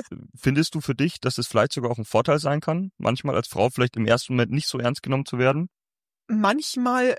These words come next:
Speaker 2: tatsächlich ja, den gleichen Gedanken hatte ich auch schon mal, weil als Frau stehen dir manche Türen vielleicht, ähm, offener. Du wirst auch auf Netzwerkveranstaltungen vielleicht eher mal angesprochen, ähm, weil ne, das Stereotyp ist, dass Frauen eben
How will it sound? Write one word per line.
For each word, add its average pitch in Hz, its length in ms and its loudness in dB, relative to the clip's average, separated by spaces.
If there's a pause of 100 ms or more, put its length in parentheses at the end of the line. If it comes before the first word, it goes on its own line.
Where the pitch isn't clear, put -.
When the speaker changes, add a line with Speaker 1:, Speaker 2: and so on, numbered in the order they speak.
Speaker 2:
tatsächlich - 560 -2
ja, 190 160 6
den 190 100 0
gleichen 190 280 0
Gedanken 208 420 -4
hatte 220 140 -4
ich - 120 -6
auch 226 140 0
schon 208 180 -2
mal, 196 220 0
weil 202 160 2
als 196 160 -2
Frau 220 440 4 (380)
stehen 240 300 0
dir 240 140 2
manche 208 400 0
Türen 285 360 0
vielleicht, 214 680 0
ähm, 214 240 2
offener. 202 640 2
Du 214 120 0
wirst 240 220 0
auch 220 120 4
auf 220 140 2
Netzwerkveranstaltungen 226 1040 0
vielleicht 208 320 -4
eher 226 140 2
mal 214 180 4
angesprochen, 226 800 0 (420)
ähm, 214 320 4
weil 196 680 4 (760)
ne, 208 100 2
das - 320 -2
Stereotyp 208 880 0
ist, - 220 -4
dass 208 120 -2
Frauen 208 400 2
eben 196 760 -2